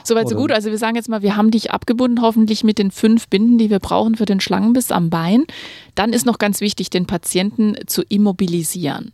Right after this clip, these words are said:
Speaker 1: Also du darfst dich nicht bege-, bewegen, du hast es ja schon erklärt, ähm,
Speaker 2: Mhm.
Speaker 1: das Gift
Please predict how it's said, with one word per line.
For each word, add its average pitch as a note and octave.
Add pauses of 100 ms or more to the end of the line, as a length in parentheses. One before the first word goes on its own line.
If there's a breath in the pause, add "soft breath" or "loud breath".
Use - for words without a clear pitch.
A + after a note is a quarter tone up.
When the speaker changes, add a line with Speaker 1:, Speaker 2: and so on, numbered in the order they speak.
(120)
Speaker 1:
Also E3
du F3
darfst F#3
dich F#3
nicht G3+
bege-, F3
bewegen, F3+
du G3
hast F3
es E3+
ja F3
schon E3
erklärt, E3+
ähm, E3
Speaker 2:
Mhm. D#3+
Speaker 1:
das E3
Gift -